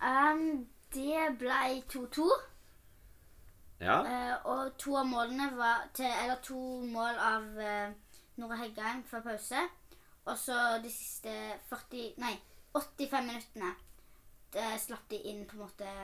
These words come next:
Speaker 1: to to-målet.
Speaker 2: Etter åttifem minutter, ja.
Speaker 1: Så det ble
Speaker 2: Så
Speaker 1: nesten seier.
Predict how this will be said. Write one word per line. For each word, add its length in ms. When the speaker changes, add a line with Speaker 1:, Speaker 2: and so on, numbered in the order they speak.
Speaker 1:
to 180
to-målet. 560
Speaker 2:
Etter 220
åttifem 440
minutter, 360
ja. 40
Speaker 1:
Så 120
det 60
ble 80
Speaker 2:
Så 160
Speaker 1:
nesten 360
seier. 280